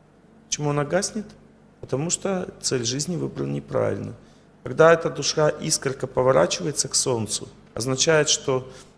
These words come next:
высшее, чистое и светлое, ну как бы, как вот нам понять, что мы повернулись в Бога? Для меня святость в человеке самое главное,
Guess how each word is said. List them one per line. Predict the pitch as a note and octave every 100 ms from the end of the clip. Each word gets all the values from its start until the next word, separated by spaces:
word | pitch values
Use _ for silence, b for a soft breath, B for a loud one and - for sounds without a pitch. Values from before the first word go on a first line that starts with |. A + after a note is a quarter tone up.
| _ _
высшее, | D3 E3+ - C#3+
чистое | C3+ - D#3 - C#3+
и | B2
светлое, | - C3 D#3+ E3 C#3+ G#2 G2
ну | B2
как | B2 C3+ C3
бы, |
как | A#2+ D#3+ D#3+
вот | C3
нам | B2+
понять, | A#2+ B2+ A#2+
что | - A#2
мы |
повернулись | A2 A#2 A#2+ A2+ G#2+
в | G#2+
Бога? | A2+ G#2 G2 B B B -
Для | A#2+
меня | B2+ C#3 E3
святость | - C#3+ D#3 D#3 C#3+
в |
человеке | - C3+ B2+ B2+ A#2
самое | - B2+ B2+
главное, | A2+ G#2 G2+ G#2+ G2+